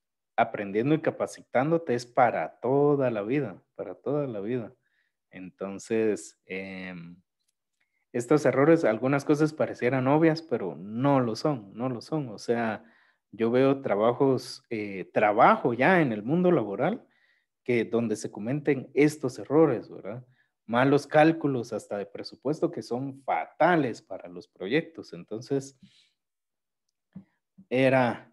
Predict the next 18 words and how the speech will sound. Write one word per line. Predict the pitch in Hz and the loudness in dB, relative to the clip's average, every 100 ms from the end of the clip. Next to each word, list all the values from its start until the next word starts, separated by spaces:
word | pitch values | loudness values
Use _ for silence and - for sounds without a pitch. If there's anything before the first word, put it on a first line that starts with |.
| - | 0
era | 151 156 | 2 4
para | 143 123 | 2 0
que | 101 | -6
tuviéramos | 110 107 120 123 120 | -8 -4 -4 -4 -6
esa | 113 117 | -2 -2
reflexión. | 107 104 - - - 92 - _ _ _ _ _ _ _ _ _ _ _ _ _ _ _ _ _ | -2 -8 -12 -16 -18 -18 -20 _ _ _ _ _ _ _ _ _ _ _ _ _ _ _ _ _
Y, | 143 180 226 - | 4 6 4 2
em, | 123 123 120 117 117 117 113 110 107 107 104 101 101 95 87 _ _ _ _ _ _ _ _ _ _ _ _ _ | 2 6 6 6 4 4 0 -2 -6 -8 -8 -10 -12 -14 -18 _ _ _ _ _ _ _ _ _ _ _ _ _
bueno, | 131 117 95 - _ | 4 4 0 -12 _
dejando | - 127 160 180 190 202 | -2 0 2 4 6 6
de | 165 | 6
lado | 131 147 156 156 151 - | 6 6 6 4 2 2
eso, | 151 156 165 | 2 4 0
solo | 156 139 135 143 | 0 0 2 0
quería | - 104 107 127 139 139 - _ _ | -2 -4 -2 0 0 -2 -8 _ _
hacerles | 104 104 - 123 123 139 143 139 131 | -8 -8 0 0 2 4 4 2 -2
una | 135 139 143 147 135 120 | -4 -2 0 0 0 -2
observación, | 113 - 110 104 101 170 202 | -6 -6 -6 -4 -2 0 0